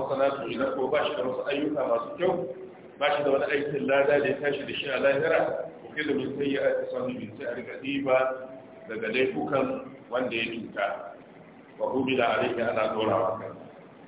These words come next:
Kaga kenan hadisin, hadisin Abu Hurairah ne. Amma lafazin na Imam Bukhari sai bambanta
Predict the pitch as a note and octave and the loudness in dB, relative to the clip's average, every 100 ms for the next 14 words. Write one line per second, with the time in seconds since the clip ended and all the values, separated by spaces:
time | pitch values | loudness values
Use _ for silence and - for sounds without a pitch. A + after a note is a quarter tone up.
0 | - - - - A2+ A#2+ A#2 A2 A#2+ - | -20 -20 -10 -4 -4 -4 -2 -2 0 -2
1 | A#2+ - G#2+ - - - G#2 A2+ A#2+ - | -2 -4 -6 -8 -10 -10 -2 0 2 2
2 | - A#2+ A#2+ A2+ G#2+ G#2 G2 - - - | 0 0 0 0 2 2 0 -4 -10 -16
3 | - - - - - - A#2+ A2+ C3 C3+ | -20 -20 -20 -20 -20 -10 -6 0 4 4
4 | F3 D3+ D#3 F3 - - B2+ C3+ C3 C3+ | 6 6 6 4 0 -6 -2 0 2 2
5 | C3+ A#2 B2 C3+ C3+ C3 C#3 C#3 B2 A#2 | 2 2 2 2 2 2 2 4 2 6
6 | C3+ - E3 | 4 6 4